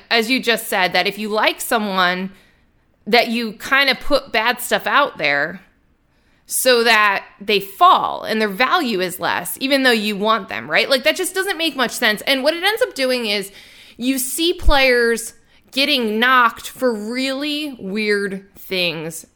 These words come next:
during this whole process because they are trying to have them fall. And it's just,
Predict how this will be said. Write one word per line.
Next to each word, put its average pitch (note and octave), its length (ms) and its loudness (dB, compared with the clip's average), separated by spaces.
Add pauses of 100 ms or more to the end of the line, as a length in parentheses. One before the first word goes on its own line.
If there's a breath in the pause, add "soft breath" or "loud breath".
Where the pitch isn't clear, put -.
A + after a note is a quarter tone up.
(140)
during G3 440 0
this E3 140 -10
whole F3+ 180 -4
process - 640 -6 (1000)
because D4 360 2
they E4 80 -2
are F#4+ 180 6
trying G#3 300 0
to F3+ 40 -4
have F3+ 220 0
them F3+ 160 -6
fall. - 500 -10
And D#4 140 2
it's F#4+ 160 -4
just, C5 220 2